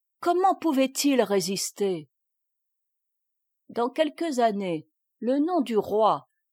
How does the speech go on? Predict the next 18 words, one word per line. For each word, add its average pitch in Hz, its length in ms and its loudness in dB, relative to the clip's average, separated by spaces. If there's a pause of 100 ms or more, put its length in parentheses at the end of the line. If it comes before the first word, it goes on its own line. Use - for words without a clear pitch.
(100)
les 190 160 4
bienfaits 285 680 0
de 208 100 0
la 185 180 4
liberté, 240 840 -4 (340)
devait 262 340 4
captiver 285 680 2
tous 311 200 0
les 214 240 2
esprits, 175 600 -6 (160)
et 233 100 0
les 254 140 4
soldats 294 580 2
auraient 262 300 2
appris 285 320 -2
de 220 100 2
leurs 294 300 4
parents 269 380 2